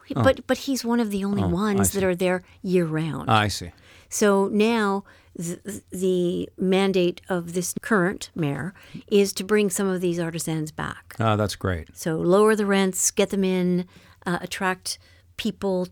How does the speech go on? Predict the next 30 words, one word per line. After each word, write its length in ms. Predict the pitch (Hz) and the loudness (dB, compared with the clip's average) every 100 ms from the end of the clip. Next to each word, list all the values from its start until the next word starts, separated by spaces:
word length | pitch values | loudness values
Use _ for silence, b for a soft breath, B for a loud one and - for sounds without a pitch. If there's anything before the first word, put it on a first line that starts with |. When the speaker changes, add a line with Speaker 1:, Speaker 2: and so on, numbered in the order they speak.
| - | 0
Speaker 2:
Well, 120 | 123 | 2
Speaker 1:
tourists. 380 | 196 190 180 - | 2 0 -2 -2
Speaker 2:
and 100 | 120 | 2
that's 160 | 113 110 | 2 4
gonna 160 | - 120 | 2 4
be, 80 | |
be-, 320 | 113 107 120 117 | 4 2 2 0
beneficial 540 | 101 107 - 110 120 | 0 2 0 0 0
for 120 | - | 0
the 80 | 95 | 0
restaurants 600 | 92 160 - 147 143 135 | 2 2 2 0 2 0
and 100 | 135 - - | -6 -6 2
everybody. 680 | 185 170 156 131 110 107 | 4 4 2 2 4 4
Ben-, 280 | 104 95 - | 2 -2 0
you 80 | 123 | 2
know, 180 | 131 131 | 2 2
I 100 | 143 | 0
mean, 220 | 120 123 | -2 -2
make 340 | - 131 170 170 | 0 0 0 -2
a 60 | |
town 340 | 139 139 135 139 | -2 2 2 2
a 60 | |
destination 720 | 120 123 - 120 127 127 117 | 2 0 0 0 2 0 -2
place 340 | 104 104 104 107 | -2 0 0 -2
and 100 | 113 | 0
everybody 380 | 123 127 117 113 | 2 2 2 2
benefits. 560 | 113 123 - 73 - | 2 0 -4 -10 -14
It's 120 | - 214 | -6 -4
Speaker 1:
Mm-hmm. 80 | |
Speaker 2:
simple. 400 | 330 151 92 - | -2 -4 -6 -10